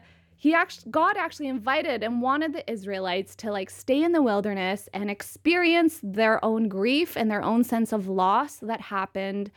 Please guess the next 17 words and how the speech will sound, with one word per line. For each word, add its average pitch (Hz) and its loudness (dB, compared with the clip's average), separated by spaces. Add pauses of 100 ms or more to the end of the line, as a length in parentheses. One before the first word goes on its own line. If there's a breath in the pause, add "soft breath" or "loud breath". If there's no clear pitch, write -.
(340 soft breath)
um, 202 -2 (100)
when 208 2
God 196 2
wasn't 180 -6
with 190 -6
them. - -12 (200)
They 254 4
needed 285 4
to 269 0
live 262 2
through 262 -2
that 226 2
emotion 220 -4
so 240 -6
that 233 -4
the 233 -2
hope 311 -2